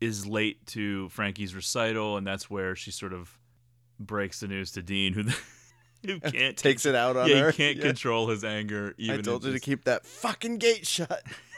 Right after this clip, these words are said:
Speaker 2: <laughs>
Speaker 1: She's crying at the
Speaker 2: Oh,
Speaker 1: recital.
Speaker 2: no.
Speaker 1: You're like, "Oh."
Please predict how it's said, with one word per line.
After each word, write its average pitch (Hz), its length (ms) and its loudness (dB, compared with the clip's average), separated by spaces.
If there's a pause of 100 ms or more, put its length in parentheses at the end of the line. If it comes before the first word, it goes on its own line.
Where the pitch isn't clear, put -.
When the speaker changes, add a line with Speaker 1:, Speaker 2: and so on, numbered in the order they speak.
(400)
Speaker 2:
<laughs> - 720 -12
Speaker 1:
She's - 300 0
crying 110 500 0
at 107 100 -4
the 113 60 -4
Speaker 2:
Oh, 113 40 0
Speaker 1:
recital. 104 400 0
Speaker 2:
no. 117 60 -4
Speaker 1:
You're 120 100 0
like, 113 200 -2
"Oh." 107 360 -6